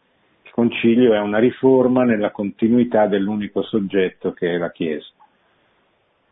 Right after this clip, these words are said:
Però c'è anche un errore che per decenni ha avuto il sopravvento culturale all'interno del mondo cattolico, che interpreta il Concilio come una rivoluzione,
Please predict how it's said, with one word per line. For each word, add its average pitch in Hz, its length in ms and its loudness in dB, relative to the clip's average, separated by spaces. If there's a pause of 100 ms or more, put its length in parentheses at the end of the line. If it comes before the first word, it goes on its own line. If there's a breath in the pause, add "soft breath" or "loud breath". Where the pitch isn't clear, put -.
(180)
Però 165 220 2
c'è 151 120 0
anche 147 240 0
un 131 160 0
errore 139 1040 0
che 107 100 -14
per 113 260 -6
decenni 110 840 -2
ha 98 100 -6
avuto 110 380 -4
il 95 80 -2
sopravvento 104 960 -2
culturale 107 840 0
all'interno 98 480 -2
del 101 140 -2
mondo 117 280 0
cattolico, 123 760 0
che - 120 -6
interpreta 110 600 -2
il 98 100 -4
Concilio 120 640 -2
come 101 260 -8
una 98 240 -8
rivoluzione, 95 1000 -2